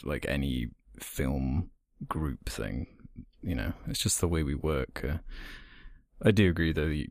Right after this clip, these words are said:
yeah, you can, I suppose, uh, directly address it in your own community,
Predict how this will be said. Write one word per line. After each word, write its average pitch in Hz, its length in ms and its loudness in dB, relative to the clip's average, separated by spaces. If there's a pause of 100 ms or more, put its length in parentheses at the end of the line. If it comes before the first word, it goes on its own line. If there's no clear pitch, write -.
(100)
yeah, 80 280 0 (160)
you 78 140 -4
can, 73 480 0 (500)
I - 100 -4
suppose, - 520 0
uh, 65 220 0 (720)
directly 90 460 4
address 85 320 4
it - 20 2
in - 80 2
your 87 140 6
own 85 100 4
community, 80 640 2